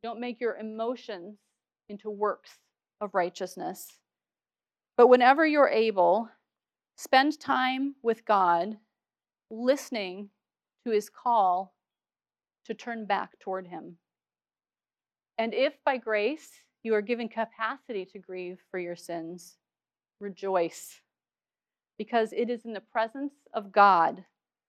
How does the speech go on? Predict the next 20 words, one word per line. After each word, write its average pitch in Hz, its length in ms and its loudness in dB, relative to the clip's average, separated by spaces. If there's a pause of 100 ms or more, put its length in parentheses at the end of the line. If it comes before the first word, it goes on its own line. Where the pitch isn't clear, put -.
(200)
between 254 480 -4
the 240 80 0
vestibule 226 680 2
and 220 160 -4
the 208 80 -6
altar, 185 580 -2 (240)
that 185 140 0
we 175 160 -4
weep. 170 300 -4 (1040)
And 202 100 -2
the 208 60 -2
bright 226 400 6
sadness 233 480 2
of 220 100 -10
Lent 180 340 -2
is 190 160 -4
that 190 200 2
though 214 160 0
we 226 180 -8
mourn, 202 640 -2